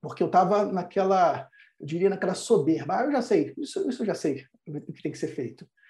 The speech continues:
E o Érico falou algo mais ou menos assim, "Olha, se você,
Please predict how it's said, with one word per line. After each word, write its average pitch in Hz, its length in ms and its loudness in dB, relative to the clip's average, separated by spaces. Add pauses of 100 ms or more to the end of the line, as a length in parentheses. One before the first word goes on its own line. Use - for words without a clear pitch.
(340)
E 156 320 -4
o 170 80 -6
Érico 175 200 -2
falou 165 200 2
algo 175 220 2
mais 185 160 -2
ou 180 80 -4
menos 185 160 -4
assim, 156 400 -6 (300)
"Olha, 131 260 4
se 175 300 -2
você, 185 760 6